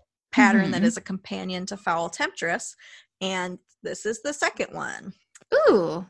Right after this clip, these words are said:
Speaker 2: that is much more solid.
Speaker 1: Yes, yeah. So the lace pattern on this one is a bit more complicated, as you can see. Uh, the other one is just kinda, like, some eyelets in between garter going on.
Speaker 2: I
Speaker 1: Uh,
Speaker 2: like it.
Speaker 1: so I'm using the more solid skein for this one.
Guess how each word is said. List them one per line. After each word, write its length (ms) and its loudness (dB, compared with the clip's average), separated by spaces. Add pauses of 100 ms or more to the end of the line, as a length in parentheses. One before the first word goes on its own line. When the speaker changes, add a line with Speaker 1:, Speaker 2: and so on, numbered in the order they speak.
Speaker 2:
that 180 4
is 180 4
much 320 -2
more 180 -4
solid. 560 0 (540)
Speaker 1:
Yes, 440 2
yeah. 240 2
So 340 -2 (320)
the 260 0
lace 260 -4
pattern 380 0
on 140 -4
this 240 -10
one 160 -4
is 260 -8
a 60 -2
bit 200 -4
more 160 -4
complicated, 1000 -6
as 220 -6
you 60 -8
can 200 -8
see. 380 -8 (600)
Uh, 220 0
the 160 0
other 180 0
one 120 -2
is 120 -4
just 200 -6
kinda, 220 -4
like, 220 -2
some 180 -6
eyelets 800 -4
in 120 2
between 400 -4
garter 580 -4
going 220 -6
on. 220 -8 (520)
Speaker 2:
I 140 4
Speaker 1:
Uh, 100 6
Speaker 2:
like 80 0
it. 260 -4
Speaker 1:
so 560 0 (120)
I'm 180 -4
using 300 -8
the 80 -12
more 160 -8
solid 540 -8
skein 340 -12
for 140 -10
this 260 -10
one. 300 -10